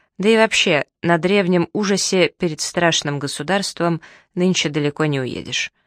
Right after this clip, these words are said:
Этот тяни-толкай из прошлого буксует, плюс ломается, плюс запчастей все меньше. Да и горючее на исходе. А страна должна двигаться вперед.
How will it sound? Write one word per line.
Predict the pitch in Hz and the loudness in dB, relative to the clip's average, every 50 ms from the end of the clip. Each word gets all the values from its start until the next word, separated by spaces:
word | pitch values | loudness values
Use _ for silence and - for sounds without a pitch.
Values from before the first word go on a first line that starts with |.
| _ _ _ _ _ _ _ _ - | _ _ _ _ _ _ _ _ -4
Этот | 262 233 208 - | -2 -2 -2 -2
тяни-толкай | - - 202 202 185 - 170 160 151 - - 165 185 202 190 165 | 0 2 2 2 2 4 2 2 2 2 2 4 4 4 4 2
из | - - | 0 -2
прошлого | - - - 160 180 - - - 165 156 151 147 147 - - _ _ _ | -6 -4 -4 -2 -2 -4 -4 -4 -2 -2 -2 -2 -4 -6 -12 _ _ _
буксует, | - - - - - - - 170 190 202 190 170 - - | -14 -12 -10 -6 -6 -4 -2 0 2 2 2 2 0 -4
плюс | - 139 135 - - | -8 -6 -6 -4 -2
ломается, | 143 135 123 143 151 165 170 170 165 160 - - - - - - - _ _ _ | -2 0 0 2 2 2 2 2 0 -2 -4 -8 -8 -10 -12 -16 -20 _ _ _
плюс | - 202 202 196 | -2 0 0 2
запчастей | 165 160 160 156 - - - 131 - - - 175 202 208 | 2 2 0 0 0 -4 -6 -6 -6 -4 -2 0 0 0
все | 202 - - 175 | 0 -2 -2 -2
меньше. | 170 170 165 165 156 160 - - - - - _ _ _ _ _ _ _ _ _ _ _ _ _ _ _ _ _ - | 0 0 0 -2 -2 -2 -4 -4 -6 -6 -10 _ _ _ _ _ _ _ _ _ _ _ _ _ _ _ _ _ 0
Да | 190 247 | 2 4
и | 247 | 4
горючее | 175 160 147 131 135 135 - - - 120 | 4 4 2 2 0 -2 -4 -4 -6 -6
на | 123 127 - | -6 -6 -8
исходе. | 147 135 - - - - 98 117 - - 185 _ _ _ _ _ _ _ _ _ _ _ _ _ _ _ _ _ _ _ _ _ - - - _ _ | -8 -8 -8 -10 -12 -14 -14 -14 -14 -16 -16 _ _ _ _ _ _ _ _ _ _ _ _ _ _ _ _ _ _ _ _ _ -20 -20 -20 _ _
А | - | -8
страна | 175 - - 190 185 190 214 226 220 | -6 -2 2 4 4 6 6 6 6
должна | 185 165 156 156 151 160 170 175 170 | 6 6 4 4 4 2 4 4 2
двигаться | 165 156 156 147 151 - - - 151 | 2 0 -2 -4 -4 -6 -6 -10 -10
вперед. | - - _ - 123 - - 156 170 _ - - | -12 -14 _ -12 -12 -12 -12 -14 -16 _ -20 -20